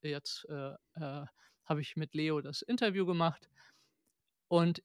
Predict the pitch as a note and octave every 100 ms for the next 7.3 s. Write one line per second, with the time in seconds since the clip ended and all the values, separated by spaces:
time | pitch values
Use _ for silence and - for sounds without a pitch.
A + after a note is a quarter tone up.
0 | - C4+ F#4 - B3+ - - A3+ - F#3+
1 | G3 F#3 - F#3 A3+ B3 A#3 G#3 - -
2 | - A3 C4+ - G#3 - G3 F#3 F3 D#3+
3 | D#3 D#3 A3+ D#4 - F3+ E3 F3 A#3 -
4 | - - _ G3+ A3+ A#3+ A3 - G#3 G#3+
5 | A3+ F3 - D3 - C#3 B2 D3+ - _
6 | _ _ - _ _ - - E3+ D#3+ C#3
7 | - C3 -